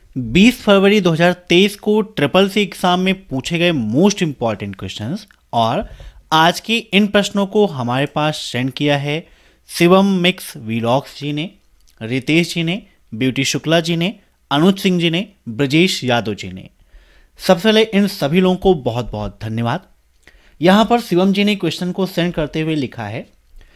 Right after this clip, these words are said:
कि "सर, आज मेरा ट्रिपल सी का एग्जाम था और आपकी कृपा से बहुत अच्छा गया है। सर, मैंने कोई भी कोचिंग नहीं ली, सिर्फ आपकी क्लास अटेंड करते रहे।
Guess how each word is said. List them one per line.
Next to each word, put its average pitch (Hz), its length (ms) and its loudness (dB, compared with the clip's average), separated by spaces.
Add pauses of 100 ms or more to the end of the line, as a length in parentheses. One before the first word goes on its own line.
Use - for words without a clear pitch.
(180)
कि 175 80 -4
"सर, 220 400 2
आज 170 240 4
मेरा 190 200 4
ट्रिपल 165 380 0
सी 170 140 -4
का 170 140 0
एग्जाम 135 540 -4
था 165 240 -4
और 127 360 -8
आपकी 165 360 2
कृपा 151 340 -4
से 160 140 -4
बहुत 104 360 -8
अच्छा 131 300 -10
गया 139 200 -4
है। 156 160 -12 (360)
सर, 180 180 2
मैंने 190 240 4
कोई 180 300 0
भी 185 120 0
कोचिंग 156 400 -4
नहीं 147 200 -4
ली, 151 180 -6 (240)
सिर्फ 190 320 -2
आपकी 196 340 2
क्लास 165 460 0
अटेंड 135 320 -2
करते 117 280 -4
रहे। 117 240 -6